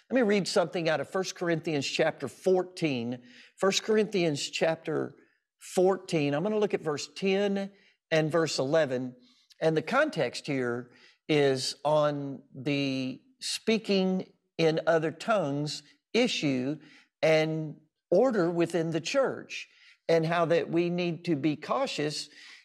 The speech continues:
in the display of our prayer language, of speaking with other tongues, and creating any kind of confusion for either an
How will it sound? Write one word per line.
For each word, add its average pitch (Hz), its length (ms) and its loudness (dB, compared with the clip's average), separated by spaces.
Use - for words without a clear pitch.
in 160 500 4
the 151 80 4
display 165 960 0
of 143 320 4
our 139 200 -2
prayer 247 460 0
language, 127 680 -4
of 143 160 4
speaking 190 420 2
with 156 160 6
other 139 220 2
tongues, 147 760 0
and 156 200 4
creating 180 560 4
any 175 160 0
kind 175 240 0
of 143 80 -2
confusion 170 640 0
for 139 200 -2
either 131 260 0
an 127 100 -4